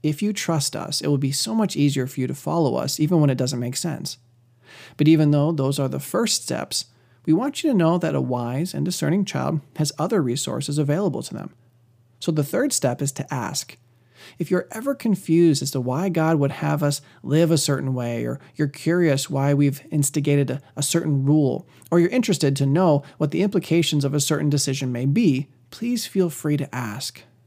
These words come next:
We won't judge you, and Lord willing, we won't refuse to answer you either. Of course, trusting and obeying must always be part of your asking. If you ask disrespectfully or unlovingly or unkindly, then you're not pleasing the Lord. And lastly,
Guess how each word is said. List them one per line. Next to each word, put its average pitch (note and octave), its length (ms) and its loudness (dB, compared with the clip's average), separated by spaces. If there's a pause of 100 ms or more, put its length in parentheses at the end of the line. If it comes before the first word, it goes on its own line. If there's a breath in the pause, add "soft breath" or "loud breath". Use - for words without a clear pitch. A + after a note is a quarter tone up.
(120)
We C3+ 120 2
won't A3+ 220 0
judge C3+ 400 0
you, C3 180 0
and D3+ 120 4
Lord F#3 180 6
willing, D#3+ 420 4 (200 loud breath)
we D#3 80 6
won't G3 200 4
refuse E3+ 440 2
to - 160 -12
answer D#3 280 0
you A#2+ 220 -4
either. C#3 380 -2 (580)
Of C#3+ 100 -2
course, E3+ 280 4 (520 soft breath)
trusting D#3 360 4
and C#3+ 60 6
obeying C3+ 380 2
must C#3 240 2
always C#3 240 4
be C#3 120 0
part C3 260 0
of A#2+ 100 -4
your B2+ 160 -6
asking. D3+ 580 0 (180)
If - 140 -12
you C3 100 -4
ask A#2 240 -6
disrespectfully D3+ 920 0
or C3 120 -2
unlovingly D3 720 2
or B2 100 -2
unkindly, C#3+ 720 4 (360 loud breath)
then D3 260 4
you're D3 120 6
not D#3+ 260 2
pleasing B2+ 340 -4
the G#2+ 80 -6
Lord. G#2+ 340 -10 (760)
And C3 100 -6
lastly, E3+ 460 2